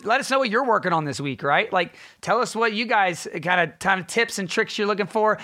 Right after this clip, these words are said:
but also what, what are you trying to get better at? What are you trying to work on as well?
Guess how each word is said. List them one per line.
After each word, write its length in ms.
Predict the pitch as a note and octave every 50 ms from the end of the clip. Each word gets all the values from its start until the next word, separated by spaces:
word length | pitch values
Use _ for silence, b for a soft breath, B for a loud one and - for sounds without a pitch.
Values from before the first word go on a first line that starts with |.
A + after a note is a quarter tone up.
| B B B
but 100 | G#3 G#3+
also 280 | A3 C4+ - - B3 A3
what, 280 | G3 G#3+ A#3 - -
what 140 | F#3+ A#3+ C4
are 40 | C#4
you 120 | C4 C#4
trying 200 | - - G3 F3
to 60 | D#3+
get 140 | C#3+ C#3+ C3
better 220 | B2 C3 B2 A#2+ A#2+
at? 120 | A#2+ A#2+
What 100 | F3+ G3
are 20 |
you 60 | A3+ F#3
trying 180 | - F#3 D#3+
to 80 | C#3 B2
work 200 | A#2+ A#2+ G#2+ -
on 120 | B2 A#2
as 120 | A2 G2+ A2
well? 320 | A2+ A2+ G#2+ F#2 -